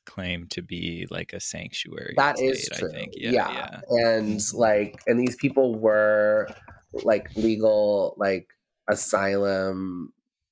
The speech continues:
Speaker 2: seekers. Like, they were, uh, attempting to, um, like, apply for asylum in the,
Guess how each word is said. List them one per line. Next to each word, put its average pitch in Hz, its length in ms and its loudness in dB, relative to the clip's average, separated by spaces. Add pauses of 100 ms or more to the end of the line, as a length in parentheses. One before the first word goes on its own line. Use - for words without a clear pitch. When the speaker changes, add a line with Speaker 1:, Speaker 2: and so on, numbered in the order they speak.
(180)
Speaker 2:
seekers. - 840 -2
Like, 98 220 0
they 101 160 2
were, 101 840 2 (160)
uh, 85 560 -2
attempting 98 640 0 (120)
to, 92 800 0 (640)
um, 87 1160 -2 (840)
like, 98 260 0
apply 98 520 2
for 87 180 -2
asylum 90 800 -4
in 95 200 0
the, 80 320 -2